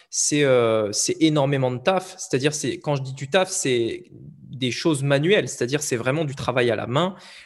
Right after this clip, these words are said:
où tu vas passer des heures derrière ton ordinateur, et cetera. J'ai, j'ai souvent, euh, l'habitude de dire que la publicité, en fait, tu payes un peu la, la flemmardise, c'est-à-dire que quand tu fais de la pub, tu veux aller vite, mais tu payes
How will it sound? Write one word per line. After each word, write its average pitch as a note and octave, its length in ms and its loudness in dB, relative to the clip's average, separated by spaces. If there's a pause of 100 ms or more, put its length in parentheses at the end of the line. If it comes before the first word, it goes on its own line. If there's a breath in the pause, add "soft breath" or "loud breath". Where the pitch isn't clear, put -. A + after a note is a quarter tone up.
(100)
où D3+ 80 -6
tu C#3+ 140 -6
vas C#3 100 6
passer C3 260 -2
des B2 220 -2
heures E3 160 2
derrière B2 220 -4
ton B2+ 140 -6
ordinateur, A#2+ 500 -2
et A2 40 -8
cetera. F3 360 -4 (340 loud breath)
J'ai, D3 240 2
j'ai D3 160 0
souvent, F#3+ 480 0
euh, C3+ 140 4
l'habitude C3+ 340 -4
de D3 80 -2
dire D3+ 260 0
que C3 360 2
la B2+ 140 2
publicité, D#3 920 -4 (140)
en C3+ 100 -4
fait, F3 320 0
tu - 160 -8
payes D3+ 460 4
un C3 100 0
peu D#3+ 240 0
la, A#2 260 4
la A#2 100 0
flemmardise, C#3 680 0
c'est-à-dire C3+ 480 0
que A#2 260 2
quand D3+ 220 -2
tu D3 80 -12
fais C#3 160 -2
de B2+ 40 -4
la A#2+ 80 4
pub, D3+ 340 -2 (300 loud breath)
tu C3+ 120 -10
veux B2 100 2
aller A#2 160 0
vite, A2+ 380 -6
mais B2+ 140 -4
tu C3+ 180 -10
payes F#3+ 480 0